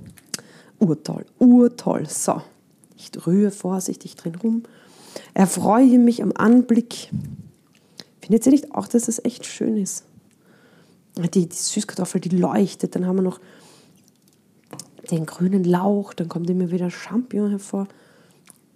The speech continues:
Bitte, da freut man sich doch schon ur drauf. Ich hab, ich hab auch schon Hunger. Das trifft sich sehr. Und wir schmecken das jetzt noch einmal ab.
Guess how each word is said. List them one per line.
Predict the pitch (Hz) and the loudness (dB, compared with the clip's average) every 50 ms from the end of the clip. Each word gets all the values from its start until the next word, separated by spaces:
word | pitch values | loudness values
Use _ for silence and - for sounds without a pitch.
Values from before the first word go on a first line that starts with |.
| _ _ _ _ _ _ _ - | _ _ _ _ _ _ _ -2
Bitte, | 196 180 - - | -2 -2 -2 -4
da | 165 156 | -6 -6
freut | - - - - 170 202 - - | -6 -6 -2 -2 -2 -2 -2 -4
man | 180 165 | -6 -6
sich | - - 170 - - | -6 -6 -8 -10 -10
doch | 196 - | -12 -14
schon | - - - - _ - | -12 -12 -12 -12 _ -4
ur | 190 147 160 | -4 -4 -4
drauf. | - - - - - - | -6 -8 -12 -14 -14 -14
Ich | - - 196 | -8 -6 -6
hab, | 185 - - _ _ - - - - - _ _ _ | -6 -6 -10 _ _ -20 -20 -20 -20 -20 _ _ _
ich | - 175 - | -8 -4 -2
hab | - 202 - - - - - - - - | 0 0 0 -2 -6 -12 -20 -16 -8 -6
auch | 180 185 - | -6 -6 -4
schon | - - 175 151 - | -2 -2 -2 0 4
Hunger. | - 247 247 247 330 381 - - _ - | 6 6 6 6 4 2 -2 -8 _ -10
Das | - 175 - | -8 -8 -8
trifft | - - 240 285 285 - - | -2 0 0 0 0 -2 -6
sich | - 185 - - | -8 -8 -8 -4
sehr. | - 180 156 175 233 339 - - _ _ _ - - - - - - - - | 0 0 0 0 0 -4 -6 -12 _ _ _ -20 -20 -20 -20 -20 -20 -18 -6
Und | - 202 160 | -4 -2 0
wir | 180 180 | 0 0
schmecken | - 185 220 262 - 330 311 | 0 0 0 2 4 4 4
das | 285 - - | 4 4 2
jetzt | 226 - - | 0 -2 -2
noch | 175 - | -4 -2
einmal | 165 170 175 175 151 - | 0 0 2 2 0 0
ab. | - 269 392 - | 0 -2 -2 -2